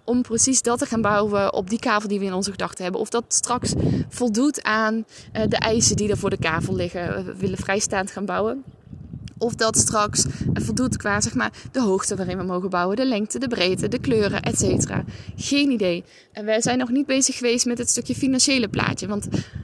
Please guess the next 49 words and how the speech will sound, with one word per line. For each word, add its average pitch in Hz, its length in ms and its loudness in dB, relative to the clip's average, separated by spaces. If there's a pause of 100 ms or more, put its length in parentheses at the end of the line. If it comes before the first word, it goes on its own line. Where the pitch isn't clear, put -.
(760)
ja, 226 140 -6
weet 277 160 2
je, 269 100 0
daarin, 294 480 4
even 254 420 0
een 240 100 4
heel 277 140 4
praktisch 247 340 2
voorbeeld, 294 400 4
maar 233 140 4
zo 277 100 4
kan 254 160 4
ik 240 60 2
er 247 60 0
nog 233 100 2
wel 233 120 2
duizenden 254 400 2
noemen, 262 260 2
maar 220 200 2
hiermee 226 340 2
kan 240 160 2
je 240 60 4
waarschijnlijk, 233 500 2 (260)
ehm, 214 360 0 (600)
ja, 214 180 0
makkelijker 226 440 2
relateren 220 680 2 (800)
met - 160 2
wat 214 120 4
ik - 80 4
daarmee - 240 4
bedoel. 233 260 0 (880)
Weet 269 140 4
je, 311 100 4
op 302 60 4
het 294 80 4
moment 302 260 4
dat 320 140 2
ik - 260 -4 (200)
die 214 200 0
droom 233 380 4
zou 233 180 4
delen 262 400 4
met 208 240 4
bijvoorbeeld - 340 0
op - 80 -6
dit 214 140 2
moment, 196 560 0
eh, 185 180 -4